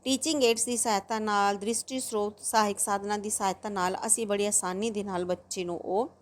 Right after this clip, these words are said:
ਸਮਝਾ ਸਕਦੇ ਹਾਂ। ਦ੍ਰਿਸ਼ਟੀ ਸਰੋਤ ਸਹਾਇਕ ਸਾਧਨਾਂ ਦਾ ਅਗਲਾ ਪੁਆਇੰਟ ਹੈ ਜੀ ਸਿੱਖਿਆ ਸੂਤਰਾਂ 'ਤੇ ਆਧਾਰਿਤ। ਹੁਣ ਇਹਦੇ 'ਚ ਕੀ ਹੈ ਕਿ ਸਮੱਗਰੀ ਦਾ ਪ੍ਰਯੋਗ ਸਿੱਖਿਆ ਸੂਤਰਾਂ 'ਤੇ ਆਧਾਰਿਤ ਹੈ।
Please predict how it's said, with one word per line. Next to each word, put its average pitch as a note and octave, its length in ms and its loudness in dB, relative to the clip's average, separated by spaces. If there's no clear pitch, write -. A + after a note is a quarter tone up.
ਸਮਝਾ G3 380 4
ਸਕਦੇ - 540 -4
ਹਾਂ। C#3+ 120 -12
ਦ੍ਰਿਸ਼ਟੀ B3 360 2
ਸਰੋਤ A#3+ 460 4
ਸਹਾਇਕ G#3 440 2
ਸਾਧਨਾਂ G#3 440 0
ਦਾ F#3+ 140 4
ਅਗਲਾ A3 240 4
ਪੁਆਇੰਟ G#3+ 360 -2
ਹੈ G#3+ 140 -2
ਜੀ A3 200 -2
ਸਿੱਖਿਆ A#3+ 440 2
ਸੂਤਰਾਂ F#3+ 460 -2
'ਤੇ F#3 160 -6
ਆਧਾਰਿਤ। G3 520 -2
ਹੁਣ C#4 100 4
ਇਹਦੇ E4 240 8
'ਚ F4+ 80 0
ਕੀ D#4 260 -2
ਹੈ C#4+ 160 2
ਕਿ C#4+ 160 -6
ਸਮੱਗਰੀ A#3+ 440 -2
ਦਾ B3+ 120 2
ਪ੍ਰਯੋਗ G#3+ 580 2
ਸਿੱਖਿਆ G#3+ 720 2
ਸੂਤਰਾਂ G#3+ 460 -4
'ਤੇ A3 100 -2
ਆਧਾਰਿਤ G#3 420 0
ਹੈ। G3+ 140 -4